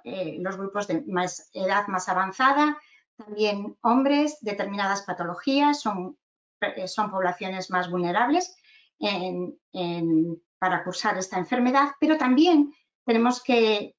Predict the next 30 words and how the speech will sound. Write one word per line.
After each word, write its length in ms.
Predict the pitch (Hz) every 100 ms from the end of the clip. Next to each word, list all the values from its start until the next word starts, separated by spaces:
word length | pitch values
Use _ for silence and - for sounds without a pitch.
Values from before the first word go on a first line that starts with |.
| -
que 140 | 208
ver 260 | 208 220 190
desde 220 | 185 180
el 60 | 175
punto 220 | 254 254
de 120 | 240
vista 360 | 226 - 208 190
de 220 | 175 175
disponibilidad 1000 | 262 311 - 202 180 180 196 208 233 233 - _ _ _ _ _ -
que 80 |
las 160 | 214 220
poblaciones 800 | 226 208 208 - 294 294 311 -
con 140 | 220
menos 260 | 220 262 285
recursos 540 | 262 254 254 - 180
sanitarios 800 | 190 185 175 240 247 160 156 - -
y 140 | 285
económicos 720 | 302 262 262 254 247 269 262 _ _ _ -
son 400 | - 226 214 214
más 260 | 311 302
vulnerables 760 | 226 190 180 175 165 160 156 -
y 100 | 240
en 120 | 254
este 260 | 311 311 294
caso 320 | 302 - 294
se 140 | -
puede 260 | - 233 233
ver 180 | 240 240
comprometida 800 | 233 220 190 185 226 220 233 233
la 200 | 220